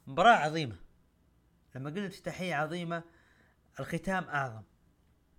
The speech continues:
مباراة ثلاثية على لقب الفرق الثلاثي. <coughs> أنا كنت م-، أقول قبل إنه ب-، ألقاب فرق الثلاثية صعبة وما، لكن المباراة هذه قادرة إنه ممكن تعطينا مباراة أخرى.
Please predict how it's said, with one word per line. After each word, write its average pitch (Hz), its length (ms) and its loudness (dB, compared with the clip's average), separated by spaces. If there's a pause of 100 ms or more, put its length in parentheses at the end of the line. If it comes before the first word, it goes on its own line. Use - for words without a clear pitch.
(720)
مباراة 156 360 0
ثلاثية 151 540 -4
على 117 300 -6
لقب 117 320 -10
الفرق 120 460 -10
الثلاثي. 139 680 -4 (1120)
<coughs> 196 340 0
أنا 185 160 -4
كنت 185 240 -10
م-، 170 160 -14
أقول 160 440 -6
قبل 160 220 -6
إنه 156 260 -14 (460)
ب-، - 220 -16
ألقاب 175 460 -2
فرق 196 360 -2
الثلاثية 180 520 -8
صعبة 190 680 -6
وما، 180 380 -12 (440)
لكن 135 320 -4
المباراة 135 400 -8
هذه 165 420 -10
قادرة 165 320 -4
إنه 151 180 -8
ممكن 147 300 -10 (220)
تعطينا 165 300 -8
مباراة 156 340 -6
أخرى. 160 360 -8